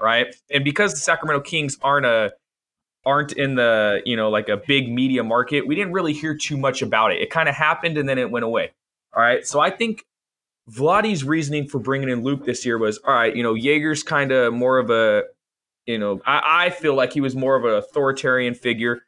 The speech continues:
All right, let's bring in Luke Walton, who's good with the, good with guys. Um, you know, he was really praised for, um, his time with the Warriors, all right, which, who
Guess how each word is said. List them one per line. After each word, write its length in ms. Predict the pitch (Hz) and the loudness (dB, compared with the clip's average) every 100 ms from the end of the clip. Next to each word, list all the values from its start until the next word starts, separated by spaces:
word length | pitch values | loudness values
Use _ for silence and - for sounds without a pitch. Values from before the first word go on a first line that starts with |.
| _ | _
All 100 | 117 | 0
right, 120 | 123 | 0
let's 160 | 131 139 | 0 -2
bring 200 | 170 180 | -2 0
in 100 | 165 | 0
Luke 180 | 165 131 | -2 2
Walton, 280 | 143 135 | 2 2
who's 320 | 135 131 120 107 | 0 0 0 -4
good 320 | - 139 147 | -2 0 0
with 160 | 160 | -2
the, 160 | 151 120 - | -2 -6 -6
good 180 | 110 151 | -2 0
with 180 | 165 - | 0 2
guys. 480 | 123 113 117 123 - _ _ - | 2 2 2 -2 -10 _ _ 0
Um, 460 | 127 113 107 95 - - _ _ _ | 2 4 2 0 -6 -20 _ _ _
you 100 | 143 | 0
know, 120 | 139 | 0
he 140 | 131 170 | 2 0
was 160 | 165 | 0
really 240 | 123 190 196 | 0 2 2
praised 580 | - 147 143 151 131 - | 0 0 2 2 0 -4
for, 560 | - 131 123 113 110 _ _ _ _ _ - | -4 0 2 2 -2 _ _ _ _ _ -4
um, 540 | 117 110 98 90 - - _ _ _ - | 2 2 2 0 -2 -12 _ _ _ -6
his 260 | 143 135 | -4 -4
time 360 | - 156 147 139 | -2 0 0 0
with 160 | 139 | -2
the 60 | 127 | -2
Warriors, 640 | 131 123 123 123 120 131 - - | -2 0 0 0 -2 -6 -14 -4
all 100 | 117 | 0
right, 200 | 123 120 | 2 0
which, 260 | 120 113 - _ - - - | -2 -4 -12 _ -10 -10 -4
who 300 | - 131 107 | -2 0 -2